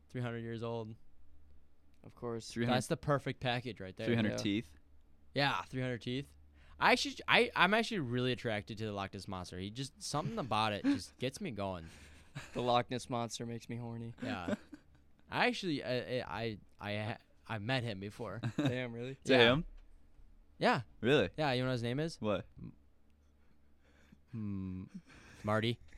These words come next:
Speaker 2: <laughs> Damn.
Speaker 1: He,
Speaker 3: No,
Speaker 1: he
Speaker 3: no,
Speaker 1: actually
Speaker 3: no.
Speaker 1: lives in the lake, like, be, like, right next to my house.
Speaker 3: He told me his name was just, mm.
Speaker 1: Oh, you met him bef-, you met him too?
Speaker 3: Yeah, yeah.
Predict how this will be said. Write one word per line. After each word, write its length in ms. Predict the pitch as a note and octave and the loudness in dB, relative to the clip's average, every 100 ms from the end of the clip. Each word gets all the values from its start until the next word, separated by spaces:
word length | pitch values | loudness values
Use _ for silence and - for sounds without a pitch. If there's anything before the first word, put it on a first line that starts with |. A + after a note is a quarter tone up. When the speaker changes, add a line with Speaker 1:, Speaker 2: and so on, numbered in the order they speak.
| - | -12
Speaker 2:
<laughs> 60 | - F#4+ - - E4 D4 | -2 -2 -2 -6 2 2
Damn. 280 | B2 B2 A2+ - | 2 -2 -4 -4
Speaker 1:
He, 180 | C#3+ D3 | 2 8
Speaker 3:
No, 140 | B2+ | 10
Speaker 1:
he 40 | A#2+ | 10
Speaker 3:
no, 60 | |
Speaker 1:
actually 240 | - F3 D#3 | 8 6 2
Speaker 3:
no. 60 | |
Speaker 1:
lives 200 | C3 C3 | 2 0
in 60 | B2 | -2
the 80 | A2+ | -4
lake, 200 | G#2+ G#2+ G2+ - | -2 -4 -8 -10
like, 220 | G#2+ G2+ | -6 -6
be, 140 | G2+ F2 | -8 -8
like, 140 | G2+ | -6
right 160 | F#2 F#2 | -6 -6
next 160 | G2 - | -8 -10
to 60 | |
my 80 | F2 | -12
house. 160 | F2+ F#2 | -10 2
Speaker 3:
He 140 | C#3+ | 2
told 220 | D3 C3 | 4 0
me 120 | C#3+ C3 | 4 4
his 180 | A2 | 2
name 180 | A2 A2 | 2 0
was 120 | G#2+ | 0
just, 200 | F#2+ - - | -2 -10 -2
mm. 180 | G2+ B2+ | 4 8
Speaker 1:
Oh, 60 | |
you 140 | C#4 F#3+ | 8 8
met 140 | D#3+ | 4
him 60 | F#3 | 2
bef-, 180 | F3 - - | -4 -8 -8
you 140 | E3 | -4
met 140 | D3+ E3+ | 0 0
him 80 | |
too? 200 | E3 D3+ G3+ | 0 -2 4
Speaker 3:
Yeah, 180 | D#3 C#3+ | 8 10
yeah. 300 | A2+ D2 | 10 6